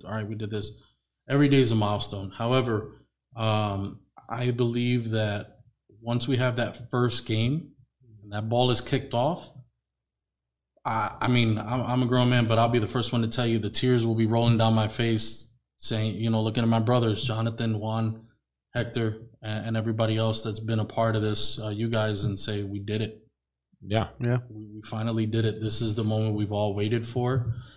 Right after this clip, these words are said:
Speaker 1: And then from there, it's just a, you know, steamroll effect. Just
Speaker 2: Sure.
Speaker 1: washing through the division, moving on to playoffs, winning a championship, and repeat, repeat, repeat, repeat. You know, that's, that's the end game. That's the goal.
Speaker 2: Um,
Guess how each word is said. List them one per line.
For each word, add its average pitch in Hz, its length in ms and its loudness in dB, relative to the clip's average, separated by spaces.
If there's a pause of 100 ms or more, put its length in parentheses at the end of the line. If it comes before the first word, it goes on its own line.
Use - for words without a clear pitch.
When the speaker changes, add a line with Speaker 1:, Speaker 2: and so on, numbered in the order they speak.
(140)
Speaker 1:
And 113 160 0
then 131 220 6
from 117 240 0
there, 123 240 4
it's - 320 -4
just 113 300 -2
a, 107 400 -2 (840)
you 113 100 -12
know, 101 80 -6
steamroll 117 540 2
effect. - 560 -6
Just 107 140 -2
Speaker 2:
Sure. 123 240 6 (320)
Speaker 1:
washing 110 560 -2
through 113 300 0
the 110 80 -6
division, 110 640 0
moving 110 300 -2
on 104 140 0
to - 60 -12
playoffs, 110 520 -2
winning 110 200 -2
a 95 40 -6
championship, 110 560 -4
and 98 180 -6
repeat, 113 440 -4 (120)
repeat, 113 400 -6
repeat, - 320 -6
repeat. 110 180 -10 (380)
You 110 80 -8
know, 113 80 4
that's, 113 220 0
that's 110 280 -4
the 120 120 -2
end 123 160 0
game. 104 180 -2
That's 104 200 -8
the 110 100 -8
goal. 104 280 -6 (640)
Speaker 2:
Um, 95 560 2